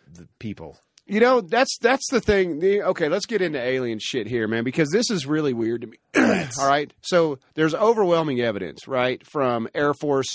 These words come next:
Speaker 2: old retired Air Force generals and all these Air Force people and all these bigwigs up top, you know, nasa people and all this shit to say, yes, in fact, one hundred percent we do have aliens.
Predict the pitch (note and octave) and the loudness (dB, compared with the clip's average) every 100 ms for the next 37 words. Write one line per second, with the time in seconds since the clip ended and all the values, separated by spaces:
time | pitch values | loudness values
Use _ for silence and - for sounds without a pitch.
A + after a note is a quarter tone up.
0 | - - C3+ C#3 B2 B2+ C3 B2 A#2+ B2 | -6 0 2 2 -2 -2 0 0 0 -2
1 | B2+ A#2 - A#2 A#2 A#2 B2 A#2+ A#2 G#2 | -2 -6 -4 -4 -2 0 0 0 -2 -4
2 | G#2 - - - - C#3 B2+ A#2+ A#2+ B2 | -8 -10 -20 -12 -2 0 0 0 -2 -4
3 | A2+ - A#2 A#2+ B2 E3 C#3 - B2+ A#2 | -6 -4 -4 -4 -2 -2 -2 -2 -2 0
4 | A#2+ A2 A#2 A2 - G2+ G#2 G#2 A2 G#2+ | -4 -4 -6 -8 -8 -6 -6 -6 -8 -6
5 | G#2+ G#2 G#2 G#2 G#2 G#2 A#2+ G#2+ A2+ G#2+ | -6 -6 -6 -6 -6 -8 -8 -8 -8 -8
6 | G#2 G2 - A#2+ A2+ - C3+ B2+ C3+ C#3 | -6 -8 -8 -10 -10 -8 -6 -4 -4 -4
7 | - C#3 C3 C3 B2 - _ - _ _ | -6 -12 -8 -4 -4 -6 _ -20 _ _
8 | C#3 C#3 C#3 A#2+ - A#2+ A2+ A2+ A2+ G#2+ | 0 0 0 -4 -2 -2 0 0 0 0
9 | G2 F#2+ D#2+ F2+ | -2 -4 -8 -16